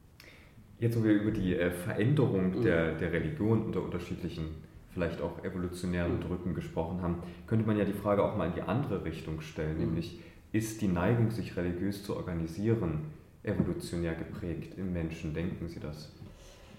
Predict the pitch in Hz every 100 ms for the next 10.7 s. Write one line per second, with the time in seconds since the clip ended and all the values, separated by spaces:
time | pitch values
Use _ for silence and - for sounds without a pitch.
0 | - - - 127 - 135 - 180 185 131
1 | 123 175 - - 151 147 143 135 127 135
2 | 165 180 147 139 120 123 139 147 - 117
3 | - 147 156 131 127 127 139 135 127 123
4 | 120 117 117 123 123 117 131 120 110 110
5 | 113 - 143 147 127 120 117 113 117 120
6 | 131 120 131 123 110 113 110 110 113 117
7 | 104 104 110 107 98 101 120 - - 113
8 | 135 - 87 85 - - 92 - 117 120
9 | 120 - - - - 131 - 110 110 117
10 | 110 - 131 139 135 131